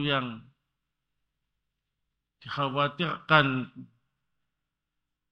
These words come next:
menjurus kepada kelainan-kelainan tadi, maka harus dihindari. Barakallahu fikum.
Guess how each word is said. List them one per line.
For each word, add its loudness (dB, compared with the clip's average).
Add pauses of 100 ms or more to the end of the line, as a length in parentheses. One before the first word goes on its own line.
(340)
menjurus 0
kepada 0
kelainan-kelainan 0
tadi, -6 (1500)
maka 2 (160)
harus 2
dihindari. 2 (2750)
Barakallahu 0
fikum. -8